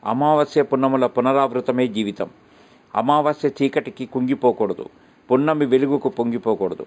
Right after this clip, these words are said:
చీకట్లో ఉన్నప్పుడు వెలుగు రాబోతోందన్న ఉత్సాహంతో ఉండాలి. వెలుగులో ఉన్నప్పుడు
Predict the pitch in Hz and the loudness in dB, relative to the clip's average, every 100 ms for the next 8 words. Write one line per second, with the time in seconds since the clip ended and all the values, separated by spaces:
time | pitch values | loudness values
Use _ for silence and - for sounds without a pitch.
0 | _ _ _ - 151 151 170 - 147 139 | _ _ _ -4 -2 0 -2 0 0 0
1 | 135 131 123 120 135 147 127 127 147 139 | 0 0 0 2 4 4 2 2 0 2
2 | 139 127 127 123 113 - 143 127 123 135 | 0 2 0 0 -2 -2 -4 -2 -2 -2
3 | 120 104 98 90 - _ _ _ 107 131 | 0 -2 -4 -6 -16 _ _ _ 0 2
4 | 151 151 143 135 131 131 | 4 4 4 2 -2 -2